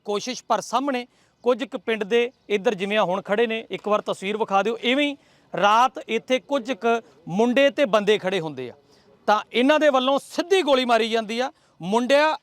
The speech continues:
ਹਜੇ ਪਲੱਸ ਟੂ ਹੀ ਕੀਤੀ ਆ, ਉਸ ਦੀ ਮੌਕੇ ਤੇ ਮੌਤ ਹੋ ਗਈ। ਛਾਤੀ ਦੇ ਵਿੱਚ ਗੋਲੀ ਵੱਜਦੀ ਆ, ਹੋ ਸਕਦਾ ਕੋਈ ਫੱਟੜ ਵੀ ਹੋਵੇ। ਬਾਕੀ ਪੂਰੀ ਗੱਲਬਾਤ ਜਾਣਦੇ ਆ। ਬਾਈ ਜੀ ਵੀ ਰਾਤ ਮੌਕੇ ਤੇ ਮੌਜੂਦ ਸੀਗੇ। ਅ, ਬਾਈ ਜੀ, ਨਾਮ ਤੁਹਾਡਾ ਕੀ ਆ?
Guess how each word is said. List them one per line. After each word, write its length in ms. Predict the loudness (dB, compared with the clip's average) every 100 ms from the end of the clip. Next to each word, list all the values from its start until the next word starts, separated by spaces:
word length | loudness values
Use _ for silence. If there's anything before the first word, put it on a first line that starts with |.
| -4
ਹਜੇ 180 | -2 -4
ਪਲੱਸ 480 | -4 0 0 0 -6
ਟੂ 340 | -4 -4 -6 -4
ਹੀ 200 | -2 -2
ਕੀਤੀ 420 | -4 -2 0 2
ਆ, 140 | 0 _ _ _ -4
ਉਸ 120 | 0
ਦੀ 100 | 2
ਮੌਕੇ 400 | 4 2 2 0
ਤੇ 100 | 0
ਮੌਤ 280 | 0 -2 -4
ਹੋ 80 |
ਗਈ। 100 | -12
ਛਾਤੀ 380 | -6 -4 -2 -2
ਦੇ 100 | -2
ਵਿੱਚ 200 | -2 -2
ਗੋਲੀ 240 | -2 0 0
ਵੱਜਦੀ 340 | -2 -4 -10
ਆ, 60 | -12 _ _ _ -4
ਹੋ 100 | -2
ਸਕਦਾ 340 | -2 -2 -2 -4
ਕੋਈ 140 | -6
ਫੱਟੜ 360 | -6 -6 -4 -6
ਵੀ 100 | -4
ਹੋਵੇ। 260 | -4 -4 _ _ -4
ਬਾਕੀ 180 | -4 -4
ਪੂਰੀ 340 | -2 2 2
ਗੱਲਬਾਤ 360 | 4 2 2 0
ਜਾਣਦੇ 380 | 2 0 0 -4
ਆ। 60 |
ਬਾਈ 300 | 0 0 0
ਜੀ 120 | 0 -2
ਵੀ 120 | 2
ਰਾਤ 200 | 2 2
ਮੌਕੇ 320 | -6 -4 -4
ਤੇ 100 | -4
ਮੌਜੂਦ 340 | -4 -6 -8 -8
ਸੀਗੇ। 320 | -4 0 0
ਅ, 540 | _ _ _ -2 0
ਬਾਈ 160 | 0 0
ਜੀ, 120 | 0
ਨਾਮ 300 | 2 0 0
ਤੁਹਾਡਾ 320 | -4 -6 -8
ਕੀ 200 | -12
ਆ? 40 | -20